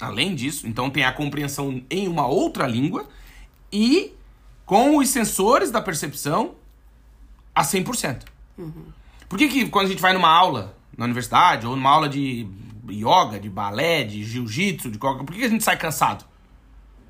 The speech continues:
Speaker 1: Às vezes nem, não, não fisicamente, mentalmente, porque tem que prestar atenção.
Speaker 2: Uhum.
Speaker 1: Por exemplo, eu gosto, eu jogo tênis, aí eu vou jogar tênis.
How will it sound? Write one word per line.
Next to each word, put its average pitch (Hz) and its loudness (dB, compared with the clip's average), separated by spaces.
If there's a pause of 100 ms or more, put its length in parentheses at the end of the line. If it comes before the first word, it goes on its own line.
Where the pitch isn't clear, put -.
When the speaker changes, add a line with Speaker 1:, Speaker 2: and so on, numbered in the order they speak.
(420)
Speaker 1:
Às 117 -4
vezes 233 4
nem, 294 0
não, 214 0
não 285 6
fisicamente, 190 2
mentalmente, 185 0
porque - -18
tem 117 -8
que 113 -10
prestar 127 -4
atenção. 190 -4 (180)
Speaker 2:
Uhum. 156 -14
Speaker 1:
Por 143 -10
exemplo, 117 0
eu 123 0
gosto, 147 2
eu 127 -2
jogo 139 2
tênis, 117 0
aí 120 2
eu 170 2
vou 165 -2
jogar 175 0
tênis. 139 -2